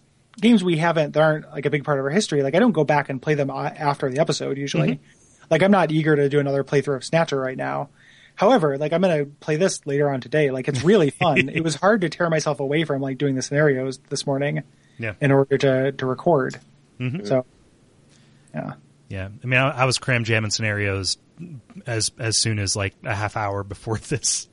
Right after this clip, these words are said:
Speaker 1: Yeah.
Speaker 2: <laughs> recording session. Yeah. It gets under your skin a little bit. I mean, and w-, when it's so systems based and when you're starting to think about, like,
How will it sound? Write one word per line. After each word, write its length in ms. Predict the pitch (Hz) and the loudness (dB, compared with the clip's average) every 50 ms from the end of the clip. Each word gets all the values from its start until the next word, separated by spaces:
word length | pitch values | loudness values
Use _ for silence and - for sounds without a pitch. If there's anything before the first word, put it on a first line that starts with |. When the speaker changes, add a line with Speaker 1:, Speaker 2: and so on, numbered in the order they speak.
| - - _ _ _ - - - - - - | -20 -20 _ _ _ -18 -18 -16 -10 -2 0
Speaker 1:
Yeah. 280 | 156 156 139 127 120 | 2 2 2 2 0
Speaker 2:
<laughs> 40 | - | 0
recording 460 | 147 - - 226 247 196 - - 135 | -2 -2 0 0 0 0 0 0 0
session. 680 | - - - 143 123 - - - 170 170 - 180 190 160 | -2 -2 -2 -4 -4 -6 -6 -6 -6 -4 -4 -4 -4 -4
Yeah. 260 | 156 196 214 135 107 - - - - 147 - | -2 -2 -2 -2 -2 -6 -10 -12 -8 -6 -2
It 80 | 190 | 0
gets 160 | 240 233 - | 0 0 0
under 140 | 247 247 233 233 | -2 -2 -2 -2
your 80 | 220 | -2
skin 240 | - - - 214 254 | -2 -2 -2 -2 -2
a 40 | 220 | -2
little 160 | 120 101 101 | -2 -2 -4
bit. 260 | 87 98 95 92 104 - | -4 -4 -6 -6 -4 -2
I 100 | 139 147 | -2 0
mean, 240 | 147 143 139 139 131 | 2 2 0 0 0
and 180 | 123 123 120 - - - - - - | -2 -4 -6 -8 -12 -20 -20 -14 -8
w-, 220 | 143 - 175 147 151 | -6 -4 -4 -2 0
when 200 | 143 160 202 220 | 4 4 4 4
it's 180 | 220 - - | 4 2 2
so 120 | - 208 185 | 2 2 2
systems 480 | - - 175 165 - - 120 110 98 | 2 2 0 0 0 -2 -4 -4 -4
based 280 | 90 104 101 95 - - | -2 -2 -2 0 0 -2
and 100 | 110 107 | -2 -2
when 120 | 117 139 | -2 -2
you're 100 | 170 165 | 0 -2
starting 380 | 147 - - 160 151 143 135 120 | -2 0 0 0 0 0 0 -4
to 60 | 117 | -4
think 220 | - - 135 123 127 | -4 -4 -4 -4 -2
about, 320 | 110 120 117 123 120 107 | 0 0 0 0 0 0
like, 220 | 113 110 113 - | 0 0 0 -2